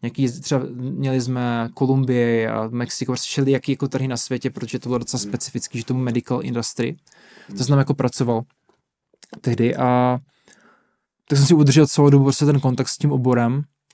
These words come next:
Speaker 1: protože tam jakoby není ta zkušenost, že tam máte nějaké množství expatů, já jsem tam byl ještě během covidu, takže ještě řada lidí utekla. A má tam jako men-, menší talent pool na tady ty lidi jako já, takže jsem jako v tomhle měl výhodu.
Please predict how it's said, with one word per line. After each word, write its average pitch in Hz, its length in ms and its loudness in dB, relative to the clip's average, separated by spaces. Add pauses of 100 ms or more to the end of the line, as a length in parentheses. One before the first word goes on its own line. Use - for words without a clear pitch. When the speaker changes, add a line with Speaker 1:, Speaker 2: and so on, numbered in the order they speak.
(400)
Speaker 1:
protože 139 260 4
tam 156 120 6
jakoby 156 220 4
není 160 140 6
ta 156 80 2
zkušenost, 135 400 0
že 120 140 2
tam 131 140 0
máte 131 260 2 (180)
nějaké 127 280 -2
množství 127 340 -2
expatů, 165 600 0 (340)
já 135 80 0
jsem 147 100 0
tam 139 40 6
byl 135 60 4
ještě 131 160 -2
během 131 200 2
covidu, 131 480 2 (120)
takže 123 180 -6
ještě 120 200 -4
řada 123 180 0
lidí 123 180 0
utekla. 123 480 0 (840)
A 131 640 4
má 135 140 4
tam 143 140 2
jako 143 160 4
men-, 143 200 6
menší 143 280 4
talent 139 320 4
pool 135 220 0
na 131 100 2
tady 131 200 0
ty 127 100 0
lidi 123 180 2
jako 123 220 0
já, 113 200 0
takže 110 200 -6
jsem 123 180 -6
jako 120 240 -6
v - 60 -14
tomhle 123 240 -2
měl 123 140 -2
výhodu. 113 440 -2